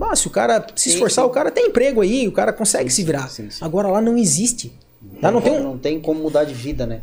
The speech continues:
Speaker 2: Não
Speaker 1: É,
Speaker 2: tem como.
Speaker 1: não tem uma perspectiva, sabe? Então, assim, é, essas viagens que a gente faz pra lá, é como eu falei um pouco antes aqui no, no, no podcast, a gente leva um pouco mais de esperança.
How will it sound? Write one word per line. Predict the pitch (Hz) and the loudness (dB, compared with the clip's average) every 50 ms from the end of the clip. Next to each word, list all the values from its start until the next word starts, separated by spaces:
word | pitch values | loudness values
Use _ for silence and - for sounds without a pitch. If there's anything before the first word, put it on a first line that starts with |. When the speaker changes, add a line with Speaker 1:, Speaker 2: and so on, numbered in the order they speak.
| - - | -14 -16
Speaker 2:
Não | - - | -16 -14
Speaker 1:
É, | - 147 | -10 -10
Speaker 2:
tem | 139 131 131 | -10 -10 -8
como. | 123 127 160 | -4 -2 -2
Speaker 1:
não | 175 | 0
tem | - 202 | 0 0
uma | 220 214 | 0 0
perspectiva, | 202 196 175 - - 160 139 - - 127 117 107 - 113 - - - - - - - - | 2 0 0 0 -2 -4 -4 -6 -8 -10 -10 -10 -12 -16 -18 -20 -20 -20 -20 -20 -20 -14
sabe? | - - 131 131 147 127 131 | -8 -4 -2 -2 -2 -2 -4
Então, | 135 135 156 202 214 | -4 -2 0 0 0
assim, | 220 208 - 202 175 143 127 - - - - - | 0 0 0 0 -2 -2 -4 -6 -10 -16 -12 -4
é, | 131 135 135 139 139 135 | 0 2 2 4 2 2
essas | 139 151 - - 180 - - - - - - - _ _ | 0 -2 -2 0 0 2 2 0 0 -2 -8 -18 _ _
viagens | - 127 123 175 190 196 220 226 208 147 143 143 135 - | -12 -8 -4 0 2 2 2 2 2 0 0 -2 -4 -2
que | - 156 | -2 -2
a | 147 | -2
gente | 156 160 - | -2 -4 -4
faz | - - 160 - | -4 -4 -4 -4
pra | - 147 131 | -4 -4 -4
lá, | 131 139 165 151 135 - - - - _ _ _ _ _ _ _ _ | -2 -2 -2 -4 -6 -10 -14 -20 -20 _ _ _ _ _ _ _ _
é | - 139 | -12 -12
como | 135 - 147 147 156 156 151 147 143 147 | -8 -6 -6 -6 -4 -4 -4 -4 -4 -4
eu | 151 143 | -6 -6
falei | 139 - 151 147 151 151 147 143 143 | -4 -4 -2 -2 -2 -2 -2 -2 -4
um | 143 139 | -6 -8
pouco | - - 151 - - 147 | -8 -8 -8 -8 -6 -6
antes | 139 139 - - - - _ _ _ _ _ - | -6 -6 -6 -8 -10 -14 _ _ _ _ _ -14
aqui | - - - - 143 | -14 -12 -10 -10 -8
no, | 139 139 135 131 131 135 135 - - | -6 -6 -6 -6 -8 -10 -14 -16 -14
no, | 139 135 135 135 135 139 - | -12 -12 -10 -12 -12 -16 -18
no | - 156 143 139 131 127 | -18 -14 -12 -10 -10 -8
podcast, | - 135 135 131 - - 123 123 - - 120 | -6 -6 -6 -6 -8 -10 -10 -8 -8 -8 -8
a | 120 | -8
gente | 135 151 - - 175 170 156 - - | -8 -8 -6 -4 -4 -4 -4 -6 -4
leva | 139 151 185 190 196 | -2 -2 -2 0 -2
um | - | -2
pouco | - 185 - 175 | -4 -4 -4 -4
mais | 175 180 170 | -4 -4 -4
de | 160 | -2
esperança. | - - - - 202 202 185 151 143 139 - - - - | -2 -2 0 2 2 2 2 2 2 0 -2 -4 -4 -6